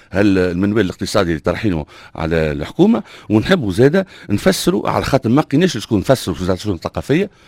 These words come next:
ما عطاوناش فرصه، وعلى خاطر هذا مستقبل البلاد. وخاطر نحن شباب ومازلنا قاعدين في تونس، وعلى خاطر عملنا، آه، مقترح، آه، تاع قانون،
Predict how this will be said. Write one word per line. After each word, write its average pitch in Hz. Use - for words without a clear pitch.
ما 101
عطاوناش 95
فرصه، 180
وعلى 107
خاطر 165
هذا 165
مستقبل 131
البلاد. 85
وخاطر -
نحن 101
شباب 120
ومازلنا 104
قاعدين 95
في -
تونس، 185
وعلى 113
خاطر 120
عملنا، 107
آه، 90
مقترح، 110
آه، 80
تاع 78
قانون، 101